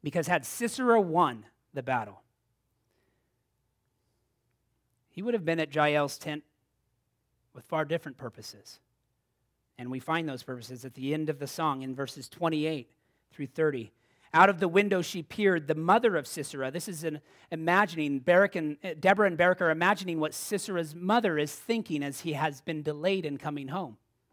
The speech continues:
"Out of the window she peered, the mother of Sisera wailed through the lattice, 'Why is his chariot so long in coming? Why tarry the hoofbeats of his chariots?' Her wisest princesses answer.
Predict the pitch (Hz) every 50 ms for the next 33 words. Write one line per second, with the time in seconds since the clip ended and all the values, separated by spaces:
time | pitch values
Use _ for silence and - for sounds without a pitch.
0 | _ _ _ _ _ - - - 170 196 233 208 220 220 247 247 233 220 208 -
1 | 226 208 - - 220 262 247 208 175 185 185 202 220 226 226 220 - - 240 220
2 | - 208 190 170 165 175 220 247 254 233 - - 208 185 190 175 180 196 214 226
3 | 214 170 151 147 - - - - - _ - 196 233 254 254 226 - - 190 170
4 | - - - 220 254 254 208 175 156 - - 220 202 196 202 202 202 202 208 202
5 | - - 254 269 240 196 160 139 127 - - - _ - 208 214 226 202 - 233
6 | 247 247 240 226 196 190 160 - 247 269 - - - 170 156 - - 175 170 170
7 | - - - - 240 254 240 214 170 151 135 - - 185 202 190 170 170 196 220
8 | 240 254 214 240 233 - - - _ - - 254 247 - - 190 160 - - 180
9 | 165 151 - - 196 208 233 254 247 - - 180 151 131 113 -